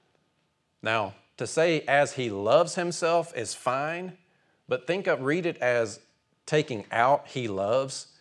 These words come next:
"must love his wife as himself." That's, that is what it says a little bit earlier. So we're not, perv-, you know, we're not changing Scripture.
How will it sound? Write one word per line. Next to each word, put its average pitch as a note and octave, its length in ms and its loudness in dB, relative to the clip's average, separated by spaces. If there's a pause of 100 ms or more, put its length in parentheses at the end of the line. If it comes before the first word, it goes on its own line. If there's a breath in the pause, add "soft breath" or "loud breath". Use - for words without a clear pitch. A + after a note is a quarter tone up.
(380 soft breath)
"must A#2+ 320 -2
love A#2+ 420 4
his C3+ 200 0
wife A#2+ 500 0 (480)
as D3 760 4
himself." A2 600 -2
That's, - 260 6
that C3+ 240 6
is G3 180 6
what C3+ 160 4
it A2+ 80 0
says C3+ 280 -2
a A2+ 40 -2
little G2+ 200 -4
bit E2+ 140 -8
earlier. D#2 400 -6
So G2+ 160 -8
we're G2 120 -8
not, B2+ 300 -2 (840 soft breath)
perv-, G#2 340 -6
you B2+ 120 -6
know, G2 100 -4
we're G2 100 -4
not A2+ 240 -4
changing A#2 640 -4
Scripture. F#2 640 -8